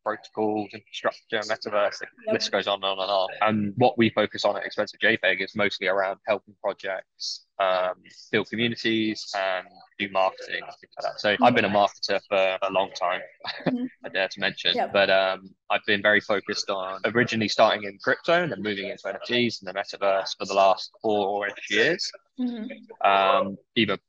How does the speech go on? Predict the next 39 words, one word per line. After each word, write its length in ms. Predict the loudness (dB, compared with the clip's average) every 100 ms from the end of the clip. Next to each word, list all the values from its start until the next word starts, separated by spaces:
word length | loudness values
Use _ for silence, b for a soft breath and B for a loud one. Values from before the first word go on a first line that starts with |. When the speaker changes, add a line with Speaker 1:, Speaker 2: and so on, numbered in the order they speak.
| -4
Speaker 1:
personally 400 | -2 -2 -8 -10
or 80 | -10
professionally. 640 | -2 -2 -2 -6 -8 -8 -8 B 0
Um, 440 | 2 4 2 0 0
and 340 | 0 0 0
yeah, 200 | 2 2 0
uh, 80 | -10 -12 -8
we 400 | -6 -4 -6 -10 _ _
help 200 | -4 0
all 140 | 2 0
sorts 240 | -2 -8
of 80 | -2
projects 440 | -2 0 0 -2 -8
that 140 | -8
need 420 | -6 -2 -2 -2 -4 -12 -12 -2
a 80 | 2
leg 220 | 2 4
up. 280 | 2 0 -8 -16 -6
Um, 240 | -2 -2 -6 -10
you 80 | -8
know, 60 | -4
when 80 | -4
you're 80 | -2
starting 340 | 2 2 0
a 40 | -4
project 320 | -6 -6 -10 -10
at 60 |
the 60 | -8
beginning, 320 | -6 -4 -6 -8 -4
there's 140 | -2 2
so 180 | 2
many 180 | 2 0
things 260 | 0 -2 -2
for 80 | -8
you 60 |
to 80 | -4 0
focus 380 | 0 -2 -4
on: 320 | -2 0 -2 0
tokenomics, 1000 | -2 -2 -2 -2 0 -4 -6 -10 -12